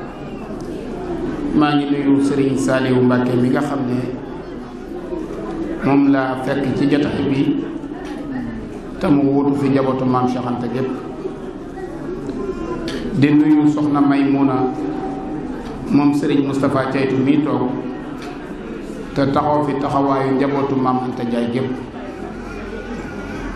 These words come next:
Di nuyu borom pénc mi di Serigne As Caytu moom Serigne Moustapha. Di nuyu mbooleem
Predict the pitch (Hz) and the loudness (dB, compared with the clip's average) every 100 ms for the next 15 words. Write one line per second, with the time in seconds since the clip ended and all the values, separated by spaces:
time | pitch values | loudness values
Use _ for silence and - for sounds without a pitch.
0 | - - 104 - 143 151 165 165 151 151 | -8 -8 -4 2 4 6 6 6 4 4
1 | 143 151 151 151 147 143 151 - - 151 | 4 4 4 4 4 4 4 2 -2 -2
2 | - - - - - - 302 302 - - | -2 -2 -4 -4 -4 -4 -4 -6 -6 -6
3 | - - - 123 123 143 135 127 - - | -6 -6 -2 2 4 6 4 2 0 -2
4 | - - - 143 143 143 139 - - - | -2 0 2 4 4 2 2 0 -6 -8
5 | - - - - - - - - - - | -10 -10 -10 -10 -10 -10 -10 -10 -10 -10
6 | - 147 143 143 - 143 - - 139 139 | 0 4 4 2 2 2 2 4 4 4
7 | 143 139 135 135 139 131 131 123 123 - | 4 2 4 4 2 2 2 2 -2 -6
8 | - - - - - - - - - - | -8 -10 -10 -10 -10 -10 -10 -10 -10 -8
9 | - - 143 143 143 139 143 143 147 151 | -6 0 4 4 4 4 4 2 2 4
10 | 147 143 | 4 2